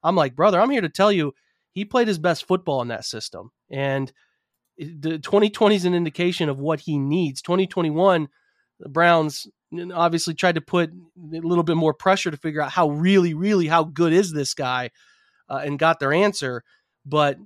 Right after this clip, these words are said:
you know, I think that that structure of offense is what's best for him. He just was missing the layups in twenty twenty-one. That was the biggest issue, other than some other things floating around. But I thought him going somewhere that fit that system was right. And when the announcement came down about,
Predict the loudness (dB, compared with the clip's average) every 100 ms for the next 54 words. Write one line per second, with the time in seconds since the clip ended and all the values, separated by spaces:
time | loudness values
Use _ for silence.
0 | _ -4 0 2 2 2 0 0 -2 2
1 | 2 0 -8 -4 -2 0 0 -2 0 2
2 | 2 0 -6 -6 -6 -8 0 -2 0 -2
3 | -2 0 -2 -4 -2 0 0 -2 0 2
4 | 2 -2 -8 -10 -8 -8 -8 -8 -2 0
5 | 0 -2 -4 -6 -12 -2 -2 -2 -6 -10
6 | -8 -8 -8 -6 -8 -8 _ _ _ _
7 | -16 0 2 2 -4 -10 -12 -10 -8 -8
8 | -8 -6 -8 -8 -14 _ _ _ _ _
9 | -8 2 2 2 -2 -4 -8 _ _ _
10 | _ _ 0 2 4 4 2 0 0 0
11 | 2 0 -2 -10 -4 -4 0 -2 -2 -6
12 | -4 -2 -2 -2 0 0 0 -4 -6 -2
13 | -2 -2 -6 _ _ _ -6 -2 0 2
14 | 2 0 -8 -6 -4 -2 0 0 0 -2
15 | -2 -2 -4